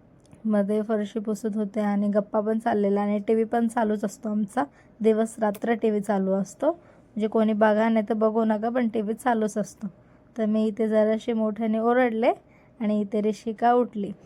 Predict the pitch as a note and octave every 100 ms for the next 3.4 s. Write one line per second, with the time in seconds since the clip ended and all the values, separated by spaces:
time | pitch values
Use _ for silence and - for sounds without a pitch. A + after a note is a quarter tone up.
0 | - G#3 G3+ G#3 G3+ G#3+ A3+ A3 A3 A3
1 | A3+ A3 G#3+ A#3 - B3 G#3 G3 G3+ G#3+
2 | G#3+ G3+ G#3 G#3 G#3 G#3+ A3+ A3+ A#3+ A#3+
3 | A#3 A3 A3+ C4